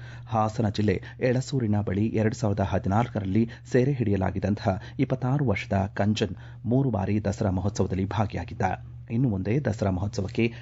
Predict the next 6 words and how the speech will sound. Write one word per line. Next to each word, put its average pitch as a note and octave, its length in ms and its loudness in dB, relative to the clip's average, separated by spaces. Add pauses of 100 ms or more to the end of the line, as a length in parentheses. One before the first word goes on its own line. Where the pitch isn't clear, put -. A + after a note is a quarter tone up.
(120)
ಈ D3 220 4
ಆನೆಯನ್ನು A#2 440 2
ಬಳಸದಂತೆ G#2+ 720 0 (380)
ಸೂಚಿಸುವುದಾಗಿಯೂ B2+ 880 0
ಸಚಿವರು G2+ 420 0
ಸ್ಪಷ್ಟಪಡಿಸಿದ್ದಾರೆ. F#2+ 1040 -4